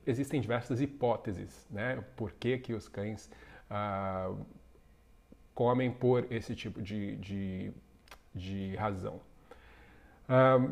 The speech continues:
uma das coisas que é comum acontecer, tá? Mas eu acho que é menos comum do que as pessoas até imaginam, é, ah, comer as fezes como uma, atra-, que acontece, né?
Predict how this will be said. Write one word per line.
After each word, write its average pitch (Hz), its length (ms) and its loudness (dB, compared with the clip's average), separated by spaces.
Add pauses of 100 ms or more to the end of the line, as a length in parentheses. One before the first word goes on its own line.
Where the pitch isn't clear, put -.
(200)
uma 208 180 8
das 196 160 8
coisas 127 340 4
que 120 420 0
é 127 180 6
comum 110 440 2
acontecer, 104 720 2 (480)
tá? 123 220 2
Mas 113 260 -2
eu 113 140 2
acho 113 240 0
que - 80 -4
é - 20 0
menos 240 420 2
comum 165 240 -2
do 143 80 0
que 131 120 -2
as 117 200 0
pessoas 98 380 -6
até 101 200 -8
imaginam, 101 420 -2 (1080)
é, 135 560 8
ah, 123 460 6 (140)
comer 160 420 4
as 156 160 0
fezes 113 600 0 (320)
como 139 240 4
uma, 131 360 2 (240)
atra-, 120 360 0 (100)
que - 140 2
acontece, 147 500 2
né? 139 160 4